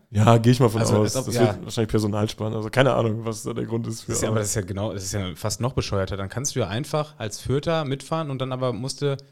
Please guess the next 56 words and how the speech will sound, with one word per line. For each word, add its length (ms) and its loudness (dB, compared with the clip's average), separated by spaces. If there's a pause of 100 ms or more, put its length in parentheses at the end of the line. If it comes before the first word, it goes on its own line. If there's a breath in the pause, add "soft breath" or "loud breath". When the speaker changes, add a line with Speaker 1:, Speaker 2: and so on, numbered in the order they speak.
(160 soft breath)
Speaker 2:
halt 140 -10
in 60 -2
den 60 0
Heimbereich, 440 0
musst 160 -4
irgendwo 180 -4
eine 160 -4
Sitzplatzkarte 540 -6
kaufen. 400 -6
Speaker 1:
Aber 160 4
dass 180 6
du 100 4
dir 180 4
am 100 2
Spieltag 340 2
nicht 140 2
mehr 100 4
ein 80 4
Online-Ticket 540 0
generieren 420 0
kannst, 480 -4
sondern 180 2
Speaker 2:
Auch, 40 2
Speaker 1:
nur 80 6
Speaker 2:
ja, 60 4
Speaker 1:
bis 80 6
Speaker 2:
ja. 80 2
Speaker 1:
Dienstag. 480 4 (880 loud breath)
Komisch, 420 6
aber 160 8
gut, 260 4 (120)
man 180 -6
muss 240 -6
sparen, 320 0
wo 60 0
man 80 -2
Speaker 2:
Ja, 100 0
Speaker 1:
kann. 160 -4
Speaker 2:
da 100 0
wollte 240 0
scheinbar 380 -4
irgendwer 420 0
bis 200 -4
Dienstag 340 -4
wissen, 180 -4
wie 80 -2
viel 140 -6
anreisen, 480 -2
um 120 -6
das 180 -4
Ganze 220 -6
da 320 -2 (300 soft breath)
gescheit 300 -2
planen 240 0
zu 140 -6
können. 380 -6